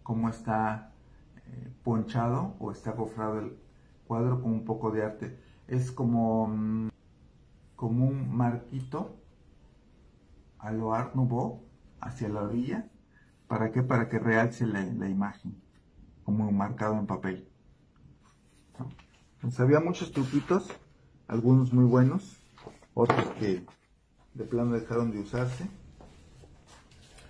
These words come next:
Y ese es el tipo de material que nosotros tenemos como, como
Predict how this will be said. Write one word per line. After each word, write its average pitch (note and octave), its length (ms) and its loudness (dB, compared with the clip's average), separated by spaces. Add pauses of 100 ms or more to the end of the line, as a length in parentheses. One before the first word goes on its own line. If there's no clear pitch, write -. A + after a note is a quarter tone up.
(760)
Y C#3 120 0
ese D3 200 -2
es - 60 -8
el C3 120 -2
tipo C#3 300 0
de B2 100 2
material B2+ 440 2
que C3+ 80 -6
nosotros B2+ 680 -4 (440)
tenemos B2 480 2
como, B2+ 460 2
como B2+ 520 2